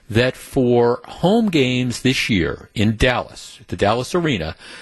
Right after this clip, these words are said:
they will not be playing the national anthem. Now, up until now, the, the home games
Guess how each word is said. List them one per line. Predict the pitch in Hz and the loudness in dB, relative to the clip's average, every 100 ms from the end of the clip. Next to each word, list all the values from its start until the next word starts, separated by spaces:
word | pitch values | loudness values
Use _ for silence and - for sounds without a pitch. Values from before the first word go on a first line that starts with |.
| - _ | -20 _
they | 92 98 135 160 | -4 2 2 2
will | 135 131 123 | 0 0 0
not | 120 123 151 - | 0 0 0 -2
be | - 156 | -4 -6
playing | - 135 107 104 101 104 - | -2 -2 -2 -2 -4 -6 -4
the | 104 | 0
national | 98 98 95 - 101 107 | 2 2 0 -2 -2 -2
anthem. | 113 104 - - _ _ - - - | -2 -4 -8 -18 _ _ -20 -20 -6
Now, | 107 117 113 - - | -2 0 0 -2 -4
up | 190 226 | -2 0
until | 202 - 139 | -2 -2 -2
now, | 123 151 107 78 - | 0 0 0 -4 -6
the, | 131 107 | -4 0
the | 104 | 0
home | 160 170 160 | 0 0 2
games | 135 127 123 - | 0 0 -2 -6